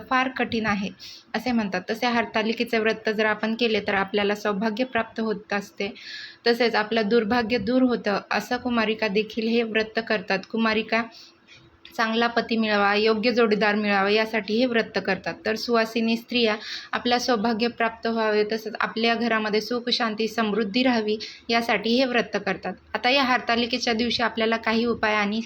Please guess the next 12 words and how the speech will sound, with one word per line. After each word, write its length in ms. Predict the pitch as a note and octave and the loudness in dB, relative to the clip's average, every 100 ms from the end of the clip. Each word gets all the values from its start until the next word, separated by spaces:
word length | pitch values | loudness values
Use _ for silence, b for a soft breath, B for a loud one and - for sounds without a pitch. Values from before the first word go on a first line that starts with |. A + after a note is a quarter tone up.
| - | -4
काही 200 | A3 A3 | -4 -2
सेवा 320 | - A3 G3 | 0 2 2
करायच्या 500 | G3+ G#3+ G3+ F#3+ - | 0 2 0 0 -4
आहेत. 100 | - B B B B | -6 B B B B
या 120 | B3+ | 0
दिवशी 320 | A#3+ B3+ B3+ B3+ | 4 4 4 2
जर 160 | B3+ B3+ | 2 0
आपल्या, 420 | G#3+ A#3+ A#3 A#3 A#3 | -2 0 2 2 2
आपण 320 | G#3 G#3 A3+ | 0 2 2
काही 280 | A#3 A#3 A#3 | 2 2 2
उपाय 320 | A#3 G#3+ A3+ A3+ - - | 0 0 0 0 -4 -2
केले 280 | A3 A3 | 2 2